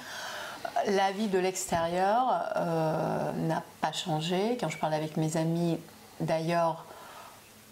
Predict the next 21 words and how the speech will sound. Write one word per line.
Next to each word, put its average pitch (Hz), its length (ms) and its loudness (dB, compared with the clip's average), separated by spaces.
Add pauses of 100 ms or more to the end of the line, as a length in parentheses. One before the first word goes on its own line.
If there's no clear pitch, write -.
(160)
je 190 140 0
pense 196 220 0
que - 120 0
la 175 100 6
plupart 185 400 0
évitent 175 400 -2
de 190 60 0
parler, 170 600 0 (160)
euh, 160 180 0
de 165 100 -2
ce - 100 -4
qui - 140 -8
se - 80 -6
passe 214 260 2
parce - 180 -10
qu'ils - 140 -2
veulent 170 540 0
vivre 175 520 2
leur 156 200 0
vie 180 360 2 (800)
normale. 175 600 2